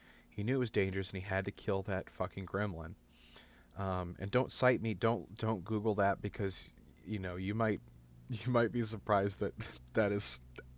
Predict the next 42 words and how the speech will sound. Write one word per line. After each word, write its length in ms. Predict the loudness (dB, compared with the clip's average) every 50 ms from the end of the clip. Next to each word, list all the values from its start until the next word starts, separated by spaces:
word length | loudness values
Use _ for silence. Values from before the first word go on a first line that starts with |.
| -16 -2
one 140 | 2 6 8
hundred 160 | 8 8 8
percent 280 | 6 2 0 0 0 0
true 340 | 0 0 0 2 0 -2 -2
and 160 | -4 -6 -4 2
totally 340 | 4 4 6 6 4 4
how 120 | 4 4 4
Gremlins 400 | 2 0 0 0 -4 -4 -2 -2
ended. 260 | 0 0 0 -2 -4 -6 -12 -20 -18 -18 -18 -16 -16 -16 -16 -16 -18 -18 -20 -20 -20 -20 -20 -20 -20 -20 -20 -20 -20 -20 -20 -20 -16
So, 140 | -2 2 6
yeah, 180 | 8 8 8 8
so 480 | 6 2 2 2 2 4 2 2 0 -2
I, 120 | -4 -8 -10 -10 -12 -12 -12 -14 -14 -16 -18 -20 -20 -20 -20 -20 -20 -14 -8
on 180 | -4 -4 -2 -2
the 80 | -2
podcast 560 | -2 0 0 0 0 -2 0 0 0 0 -2
live, 420 | -4 -4 -2 0 0 0 0 -2 -4 -8 -14 -20 -20
called 260 | -10 -6 -4 -2 -2
him 120 | -2 -2 -2
and 100 | -4 -6
he 120 | -8 -10 -14 -18 -20 -18
came 240 | -10 -8 -6 -2 -2
onto 160 | -2 -2 -2
my 100 | -2 -2
lap. 300 | -2 0 -2 -2 -2 -4 -6 -10 -18 -20 -20 -20 -20 -20 -20 -20 -20 -20 -20 -20 -20 -16
He 140 | -6 -2 0
looked 240 | 0 0 0 -2 -6
at 80 | -4
me 260 | -2 -2 -2 -2 -2 -4 -8 -14 -20 -20 -20 -20 -14
with 140 | -12 -10 -4
those 180 | -2 -2 -2 -2
big 240 | -2 -2 0 0
eyes 300 | 2 0 2 0 -2 -4
and 100 | -4 -6
I 80 | -6 -6
knew 260 | -4 -4 -4 -4 -4
he 140 | -6 -6 -6
knew 140 | -6 -6 -8
something 380 | -8 -10 -10 -10 -10 -12 -10
was 160 | -10 -10 -10 -10
wrong. 360 | -8 -8 -8 -8 -8 -10 -10
And 140 | -12 -12 -14